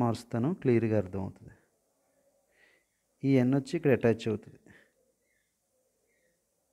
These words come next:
ఇక్కడ అటాచ్ అవుతుంది అన్నమాట. ఉమ్? ఇక్కడ అటాచ్ అయ్యి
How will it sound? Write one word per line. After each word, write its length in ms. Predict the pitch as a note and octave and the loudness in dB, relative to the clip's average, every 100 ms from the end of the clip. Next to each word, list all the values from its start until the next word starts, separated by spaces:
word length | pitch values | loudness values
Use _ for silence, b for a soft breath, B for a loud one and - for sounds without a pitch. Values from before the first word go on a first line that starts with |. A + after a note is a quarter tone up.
| C4+ _ _ _ _ _ _ _ - | _ _ _ _ _ _ _ _ -16
ఇక్కడ 160 | B2 B2 A2+ | -2 0 2
అటాచ్ 260 | G#2+ G#2 A2 | 0 -2 -6
అవుతుంది 260 | G#2+ - | -10 -12
అన్నమాట. 220 | - - - _ _ _ - | -16 -16 -20 _ _ _ -4
ఉమ్? 140 | D3 B3+ - - _ b b b b _ _ _ _ _ _ _ _ _ _ _ _ _ - | -2 -2 -6 -20 _ b b b b _ _ _ _ _ _ _ _ _ _ _ _ _ -8
ఇక్కడ 160 | C#3 C3 | 0 2
అటాచ్ 300 | G#2+ A2 G#2 A#2 | 2 2 0 0
అయ్యి 220 | G2+ G2 | 0 0